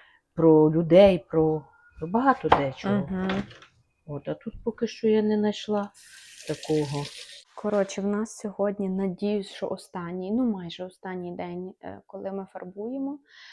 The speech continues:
Speaker 2: Хочу трошки показати нашу обстановку. Там я вже трошки почала. Ось тут отакі були жовті стіни, брудні. <laughs> У нас залишилася тільки остання кімната наша.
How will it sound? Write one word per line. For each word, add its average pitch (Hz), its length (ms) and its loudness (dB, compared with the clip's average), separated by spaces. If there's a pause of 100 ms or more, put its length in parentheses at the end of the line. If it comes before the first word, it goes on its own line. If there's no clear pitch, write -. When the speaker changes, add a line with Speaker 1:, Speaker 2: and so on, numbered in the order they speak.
(240)
Speaker 2:
Хочу 226 200 -18
трошки - 400 -10
показати 233 680 -10
нашу 233 340 -10
обстановку. 214 640 -12
Там 220 220 -6
я 220 120 -8
вже 226 140 -10
трошки 226 360 -12
почала. 254 840 -12 (1040)
Ось 220 140 -12
тут 226 240 -8
отакі 220 320 -6
були 208 280 -4
жовті 214 400 -6
стіни, 285 920 -6 (1200)
брудні. 269 1000 -2 (160)
<laughs> - 240 -2 (600)
У 233 40 -4
нас 226 260 -4
залишилася 214 760 -4
тільки 214 640 -10
остання 208 720 -10
кімната 208 640 -6
наша. 233 680 -8